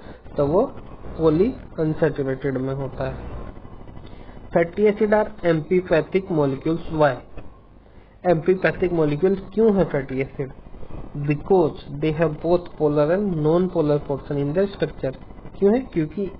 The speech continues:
इनके पास polar और नॉन पोलर दोनों type के structures या फिर portion होते हैं उनके structure में। ठीक है, और उसको हम हाइड-, polar होगा वो hydrophilic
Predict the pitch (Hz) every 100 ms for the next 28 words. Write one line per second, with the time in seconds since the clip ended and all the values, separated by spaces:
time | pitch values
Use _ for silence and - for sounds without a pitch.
0 | 180 165 156 208 196 151 175 185 - 151
1 | 151 151 180 190 160 151 147 139 156 190
2 | 175 156 151 151 151 135 147 208 208 -
3 | 156 - - 151 156 - 143 143 185 185
4 | 160 147 - 147 143 - 143 175 160 143
5 | 208 226 - 147 - 135 131 139 - -
6 | - - - - 202 185 - - - -
7 | 180 170 170 190 247 254 - 165 147 147
8 | - - - - 160 156 175 175 175 180
9 | 175 175 170 139 147 156 156 147 160 233